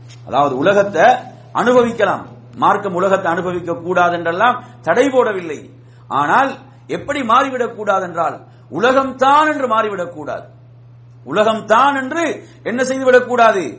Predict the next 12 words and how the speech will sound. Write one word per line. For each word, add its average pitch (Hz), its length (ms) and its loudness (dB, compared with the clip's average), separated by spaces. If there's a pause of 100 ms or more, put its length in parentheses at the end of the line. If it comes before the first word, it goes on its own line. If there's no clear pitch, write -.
(140)
மாறிவிடக் 214 540 -2
கூடாது. 135 300 -6 (720)
செல்வம் 220 460 -2
வந்து 208 180 -2
விட்டதா, 196 380 2 (1120)
செல்வத்துக்குரிய 208 720 -4
கடமையை 170 440 0
செய்யாமல் 160 580 -4 (1080)
செல்வத்தை 247 560 2 (380)
சேமித்து 311 400 4
வைக்கக்கூடியவர்களாக 262 920 2
மாறக்கூடாது. 175 500 -6